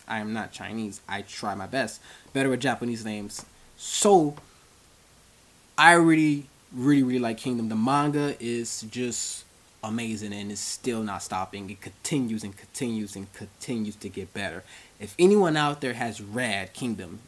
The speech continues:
you know, my friend, Kingdom is nothing but pure gold and greatness. So guys, if you're looking for a great anime to watch this season in spring, Kingdom Season three is one of those animes I highly recommend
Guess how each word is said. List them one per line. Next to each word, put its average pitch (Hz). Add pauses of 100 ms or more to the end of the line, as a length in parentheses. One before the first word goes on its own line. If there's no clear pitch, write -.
(100)
you 165
know, 160
my 127
friend, 113
Kingdom 131
is 101
nothing 110
but 101 (120)
pure 131 (160)
gold 104
and 95
greatness. - (260)
So 185
guys, 135
if 139
you're 196
looking 190
for 156
a -
great 135
anime 127
to 110
watch 113 (120)
this 107
season 127
in 98
spring, 160 (580)
Kingdom 196
Season 175
three 151
is 120
one 139
of 151
those 143
animes 135 (100)
I 127
highly 214
recommend 127